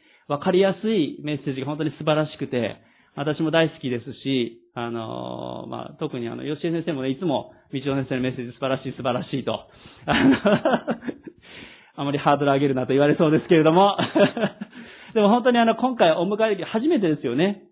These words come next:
岐阜純福音教会の礼拝でメッセージしていただくのは初めてな、なると思いますけども、え、こうして共にお迎えして、礼拝捧げることができることを感謝したいと思います。また今日は、えー、ここに出ている通り、福音に生かされてという、えー、テーマをつけて、あの、お迎えしています。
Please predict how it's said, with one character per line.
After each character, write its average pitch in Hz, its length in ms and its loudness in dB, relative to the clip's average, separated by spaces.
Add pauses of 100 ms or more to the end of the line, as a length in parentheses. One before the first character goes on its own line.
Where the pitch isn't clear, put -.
岐 156 120 -2
阜 156 120 0
純 165 160 -2
福 170 100 -2
音 170 120 -2
教 175 120 2
会 151 100 -2
の 143 60 0
礼 185 160 2
拝 220 220 0
で 220 100 0
メ 226 100 -2
ッ 220 80 -4
セ 208 80 0
ー 180 60 0
ジ 170 100 -4
し - 0 -
て 170 40 -12
い - 40 -20
た 185 80 -2
だ 185 100 0
く 196 80 -4
の 185 60 0
は 151 60 -2
初 165 220 -2
め 185 140 0
て 170 60 -6
な、 160 180 -2
な 165 160 -4
る 156 80 -2
と 151 80 -6
思 143 100 -2
い 143 40 -2
ま 143 120 -2
す 143 60 -16
け 143 100 -6
ど 131 80 -6
も、 143 300 -4 (420)
え、 139 120 -6
こ 156 140 -2
う 147 60 -2
し - 60 -12
て 156 100 0
共 160 240 -2
に 156 80 0
お 151 100 0
迎 151 260 2
え - 20 -4
し 143 160 -12
て、 165 420 0 (300)
礼 139 100 -4
拝 131 160 -2
捧 135 180 0
げ 135 80 0
る 131 80 -2
こ 127 100 -8
と 120 60 -2
が 120 40 -2
で 123 100 -4
き 127 120 -6
る 135 80 -2
こ 120 100 -6
と 117 80 -8
を 117 40 -6
感 135 240 -8
謝 135 140 0
し 131 80 -10
た 135 80 -2
い 127 60 -6
と 127 60 -10
思 127 100 -6
い - 20 -4
ま 127 140 -2
す。 - 80 -20
ま 147 100 -2
た 156 100 -4
今 - 60 -10
日 247 120 2
は、 170 320 2 (380)
え 143 160 -8
ー、 143 40 -20
こ 147 100 -8
こ 156 80 0
に 156 60 2
出 180 100 4
て 170 80 4
い 151 40 8
る 143 60 2
通 143 100 2
り、 131 80 -2
福 165 220 -2
音 208 140 2
に 214 120 -2
生 208 80 -8
か 233 140 0
さ 247 140 0
れ 214 100 -2
て 240 140 0
と 208 120 2
い 147 160 2
う、 127 320 0
え 123 240 -8
ー、 - 40 -12
テ 160 100 0
ー 139 40 -6
マ 123 140 -8
を 120 60 -12
つ - 140 -20
け 208 100 -2
て、 135 320 0 (400)
あ 127 160 -4
の、 120 460 -4
お 123 40 -4
迎 131 200 -4
え 139 120 2
し - 80 -12
て 151 140 0
い 143 40 -2
ま 143 140 0
す。 143 40 -10